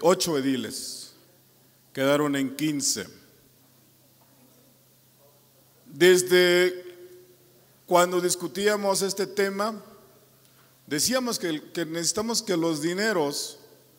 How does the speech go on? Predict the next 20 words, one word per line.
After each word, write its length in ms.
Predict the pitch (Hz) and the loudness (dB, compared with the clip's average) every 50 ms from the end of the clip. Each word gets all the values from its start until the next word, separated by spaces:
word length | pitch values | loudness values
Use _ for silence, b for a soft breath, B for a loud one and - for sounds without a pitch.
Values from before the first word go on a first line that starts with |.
| _ _ _ _ _ _ | _ _ _ _ _ _
se 200 | - - 147 151 | -6 -4 -2 -2
reflejen 760 | 147 160 165 156 135 165 185 196 208 202 202 - 196 196 190 | -2 -2 -4 -4 -4 -4 -2 0 0 0 -2 -2 -4 -4 -2
en 120 | 190 175 156 | -4 -4 -4
atender 960 | 147 - - 151 143 143 147 156 165 170 175 180 190 185 - - - - - - b b b b b b b b b _ | -6 -4 -2 -4 -4 -2 0 2 4 4 4 4 2 -2 -8 -14 -18 -20 -20 -20 b b b b b b b b b _
las 240 | 131 139 147 139 143 | 0 0 0 0 -2
prioridades 1040 | - 156 151 151 151 151 156 160 170 170 170 175 180 170 - - - - - - - - - - _ _ _ _ _ _ _ _ _ _ _ _ _ _ _ _ _ | -4 -2 0 0 2 4 4 4 4 4 2 0 -2 -2 -2 -2 -4 -6 -8 -12 -16 -20 -20 -20 _ _ _ _ _ _ _ _ _ _ _ _ _ _ _ _ _
que 140 | - 143 135 | -8 -6 -6
tienen 400 | 143 160 180 185 180 180 170 170 | 0 2 0 2 2 0 0 2
los 180 | 202 214 208 214 | 2 2 2 0
ayuntamientos 880 | 202 185 190 190 165 202 190 180 170 165 170 165 156 165 202 196 196 | -2 -2 -4 -6 -2 -4 -4 -2 -2 -2 -4 -4 -4 -4 -4 -4 -4
a 80 | 185 - | -4 -4
través 280 | 147 143 139 151 156 | -4 -2 -2 -2 0
de 100 | 160 180 | 0 -2
las 240 | 170 160 147 135 123 | 0 0 -2 -2 -2
demandas 1040 | 135 135 131 151 175 196 202 196 175 143 135 123 117 113 - - - - - - - - - b b b b b b b b b _ _ _ _ _ _ _ _ _ _ _ _ | -6 -4 -4 -2 -2 -2 -2 -4 -2 -2 -2 -2 0 -2 -4 -4 -6 -8 -10 -14 -20 -20 -20 b b b b b b b b b _ _ _ _ _ _ _ _ _ _ _ _
que 100 | - 131 | -4 -2
reciben 600 | 123 127 127 120 - 151 147 143 147 143 143 139 | 0 2 0 2 2 2 0 0 0 0 0 -2
de 80 | 131 | -2
la 160 | 123 120 117 113 | -2 -2 -2 -2
ciudadanía 640 | - - 123 113 110 107 107 107 107 101 87 - | -2 -4 -4 -4 -2 -4 -4 -4 -6 -8 -8 -10